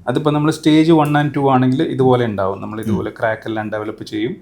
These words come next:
Speaker 2: ഉം, ഉം, ഉം.
Speaker 1: ഏഹ്, ഇതുപോലെ ഈ വൈറ്റ് ഏരിയ കുറച്ച് നഷ്ടപ്പെടും.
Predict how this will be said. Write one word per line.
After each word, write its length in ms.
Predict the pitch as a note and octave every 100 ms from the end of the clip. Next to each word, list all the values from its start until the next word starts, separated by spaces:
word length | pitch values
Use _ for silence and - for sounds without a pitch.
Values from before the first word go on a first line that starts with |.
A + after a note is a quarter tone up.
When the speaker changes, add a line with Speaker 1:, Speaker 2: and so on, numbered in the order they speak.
| -
Speaker 2:
ഉം, 160 | G#2+ F#2+
ഉം, 180 | F#2+ F2+
ഉം. 140 | F2
Speaker 1:
ഏഹ്, 280 | A2+ A2 -
ഇതുപോലെ 500 | A#2+ A2+ G#2+ G#2+ G#2+
ഈ 100 | A2+
വൈറ്റ് 400 | A2+ A2+ A2+ B2
ഏരിയ 420 | A2 A2+ A2+ C3+ - -
കുറച്ച് 440 | A#2 A#2 - C3+ -
നഷ്ടപ്പെടും. 580 | A2+ - B2 G2 -